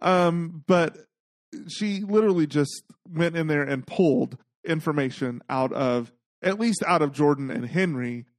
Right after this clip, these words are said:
And, um, I think Maddie, towards the end of the episode, we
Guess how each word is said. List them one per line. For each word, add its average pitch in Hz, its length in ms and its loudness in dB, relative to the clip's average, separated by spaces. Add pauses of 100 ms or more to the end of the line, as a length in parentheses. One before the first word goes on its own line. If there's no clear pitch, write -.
(420)
And, 147 560 0
um, 135 500 0 (380)
I 175 100 4
think 247 400 -2 (100)
Maddie, 175 800 -2 (380)
towards 196 340 2
the 165 180 -6
end 196 200 0
of 190 100 2
the 175 140 0
episode, 147 520 0
we 131 160 0